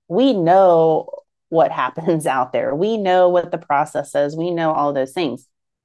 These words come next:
But the average person, if you've never built a new home, and the majority of people haven't, the majority of people have gone through a used home purchase. So if you've never done this before,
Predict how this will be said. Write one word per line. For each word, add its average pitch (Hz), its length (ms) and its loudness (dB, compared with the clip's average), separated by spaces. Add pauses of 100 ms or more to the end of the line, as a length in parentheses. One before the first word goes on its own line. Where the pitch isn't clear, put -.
(120)
But - 120 -4
the - 40 4
average 277 560 0
person, 185 480 -2
if 165 220 -2
you've 240 220 0
never 185 380 2
built 160 480 0
a 165 120 0
new 160 240 -2
home, 165 480 -4
and 160 180 -2
the 165 60 0
majority 165 540 0
of 202 100 -2
people 196 280 0
haven't, 160 360 -2 (420)
the 147 60 0
majority 185 400 4
of 226 60 -8
people 170 320 2
have 160 140 0
gone 160 300 2
through 160 540 2 (400)
a 160 100 4
used 190 480 2
home 180 300 -2
purchase. - 640 -4 (480)
So 175 160 4
if 170 100 2
you've 226 240 0
never 185 460 2
done 160 340 0
this 151 200 -4
before, 131 600 -2